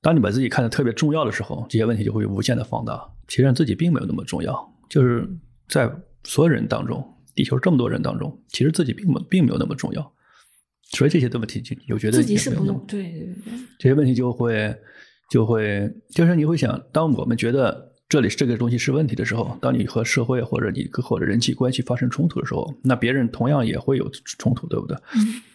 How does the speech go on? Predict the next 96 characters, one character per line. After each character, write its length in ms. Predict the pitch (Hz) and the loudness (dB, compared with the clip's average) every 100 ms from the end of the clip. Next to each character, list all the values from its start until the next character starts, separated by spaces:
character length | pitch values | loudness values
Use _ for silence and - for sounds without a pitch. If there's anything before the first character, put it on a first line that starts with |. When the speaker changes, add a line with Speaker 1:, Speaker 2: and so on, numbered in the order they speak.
| _ - | _ 0
Speaker 1:
呃， 160 | 117 | 2
如 120 | 117 127 | 2 2
果 80 | |
你 100 | 151 113 | 2 2
这 100 | 160 | 0
样 100 | 131 | 0
想 140 | 117 | -2
明 100 | 110 | 0
白 80 | 113 | 0
了 60 | |
之 80 | - | -2
后， 100 | 117 | -4
其 120 | 120 | -2
实 80 | 131 | 0
每 160 | 127 - | 0 0
个 40 | |
人 160 | 110 127 | -2 0
都 200 | 139 170 | 2 2
有 120 | 151 | 0
他 200 | - - - | -4 -6 -2
个 140 | 120 | -2
儿 60 | 120 | 0
各 160 | 117 | -2
自 120 | 120 | -2
的 120 | - - - | -2 -4 -2
一 100 | 120 | 0
些 120 | 120 | 2
问 120 | 120 | 2
题、 120 | 117 | 0
一 60 | 120 | -2
些 120 | - | -4
空 220 | - 123 | -2 -2
间， 260 | 120 113 120 | 0 0 0
都 140 | 123 | -2
需 120 | 117 113 | -2 -2
要 40 | |
一 60 | 113 | -2
些 80 | |
空 180 | - 131 | -2 0
间 160 | 123 104 | 2 2
嘛， 140 | 127 - - - | 0 -4 -10 -4
对 80 | |
吧？ 120 | 147 - | -4 -2
这 100 | - | -2
样 60 | 120 | -2
的 60 | |
时 100 | 120 | 0
候， 160 | 123 98 | -2 -2
其 140 | - | -2
实 60 | 123 | 0
上 140 | 123 - | 0 -2
也 100 | - | -4
不 180 | - | 0
是 60 | 143 | 4
那 100 | 185 | 4
么， 160 | 170 - | 2 -2
那 80 | 151 | -10
么 80 | 135 | -10
重 120 | - | -10
要。 180 | - - - - - _ | -12 -14 -18 -20 -20 _
当 100 | 170 | 2
我 80 | 165 | 2
把 140 | - | 2
自 160 | 117 220 | 0 2
我 160 | 143 | 2
无 80 | - | 0
限 160 | 113 120 | 0 0
放 180 | 139 127 | 0 -2
大 60 | 135 | -2
的 40 | |
时 120 | 110 | -2
候， 200 | 113 113 - | -4 -8 -4
那 120 | 127 | 0
我 100 | 117 | 0
肯 160 | 110 - | 0 -2
定 100 | 117 | -2
会 160 | - 123 | -2 -2
发 140 | 107 | 0
现， 100 | 120 | -2
哎， 120 | - 156 | 0 -2
周 140 | - 123 | 0 0
围 100 | 127 | 0
有 80 | 127 | 0
一 40 | |
些 140 | 127 | -2
不 200 | 113 - | -4 -2
舒 160 | 135 135 | 0 0
服， 100 | 131 | 0
就 60 | 123 | 0
像 100 | 120 | 0
跟 100 | 120 | 0
公 120 | 131 | 0
交 80 | 123 | 0
车 180 | 131 | 0
一 40 | 127 | 0
样， 120 | 120 | -4